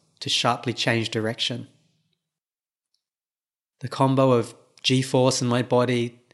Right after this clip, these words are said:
the rapid response from my surfboard gliding on smooth surface, the change of direction, it just feels so sublime, almost sexual in a weird way. The next ten seconds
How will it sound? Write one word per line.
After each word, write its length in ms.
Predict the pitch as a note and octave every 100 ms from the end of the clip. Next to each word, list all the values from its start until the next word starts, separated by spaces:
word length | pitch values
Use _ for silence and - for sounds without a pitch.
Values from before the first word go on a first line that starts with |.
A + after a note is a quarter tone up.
| _ _ -
the 80 | A#2
rapid 360 | C3 C3+ C3
response 400 | B2 - B2 A#2+
from 80 | B2+
my 100 | A#2
surfboard 580 | - B2 A#2+ - A#2+ A2+
gliding 400 | A#2 A#2 A#2+ A2+
on 120 | A2
smooth 360 | - - A#2 A2+
surface, 640 | - A#2 A2 A#2 - - _ _ _ _ _ -
the 80 | A#2+
change 320 | - C3 B2+
of 80 | -
direction, 580 | A#2 A#2 - B2+ A2 A2+ _ _ _ _
it 120 | - -
just 240 | C3 -
feels 260 | D3 B2 -
so 300 | - C3 B2
sublime, 580 | - G2+ G#2+ A2+ G#2 G#2+ _ _ _ _ _ _ _ -
almost 420 | D3+ E3+ D#3+ -
sexual 640 | - - - B2 - - _
in 120 | C3+
a 60 | A#2
weird 260 | A2 A#2 A2+
way. 240 | G#2+ B2+ _ _ _ _ _ _ _ _ _ _ _ _ _ _ _ _ _ _ _ _ _ _
The 100 | -
next 280 | C3+ D3 -
ten 220 | - C#3
seconds 680 | A#2+ - B2+ B2 G#2 G#2 -